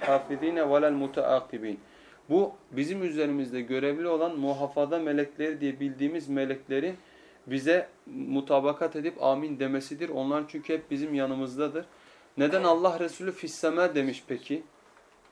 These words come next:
Yani madem bunlar muhafaza melekleri ki biz biliyoruz muhafaza melekleri ayet-i kerimede de gibi "Ve inne aleykum lehâfizîn kirâmen kâtibîn." Sizin üzerinizde koruyucu melekler vardır.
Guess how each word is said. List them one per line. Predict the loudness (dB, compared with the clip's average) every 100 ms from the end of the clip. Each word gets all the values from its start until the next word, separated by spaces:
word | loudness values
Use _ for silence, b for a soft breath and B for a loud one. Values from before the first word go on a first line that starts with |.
| _ _
Yani | 2 2
madem | 0 2 4 4 0 0
bunlar | -2 0
muhafaza | 0 0 0 -2 -2 -2
melekleri | 0 0 -2 -4 -6
ki | -6 -6
biz | -6 -4
biliyoruz | -2 0 -2 0
muhafaza | 2 2 0 -2 -2
melekleri | -2 -2 -4 -6 -4
ayet-i | 0 0 -2 -8
kerimede | -6 -4 -4 -4 -4
de |
gibi | -4 -4 -2 -4 -6 B B -4
"Ve | 2 2
inne | 2 2
aleykum | 4 4 4 2 0 0
lehâfizîn | 0 4 4 4 0 -2 -2 -4 -8
kirâmen | -2 2 2 2 -2 -2
kâtibîn." | 0 0 -2 -6 -6 -8 B B _
Sizin | -16 -6 -4 -2
üzerinizde | -2 -2 -2 -2 -4 -4
koruyucu | -2 0 0 -2
melekler | -2 -4 -4 -4
vardır. | 0 0 0 -4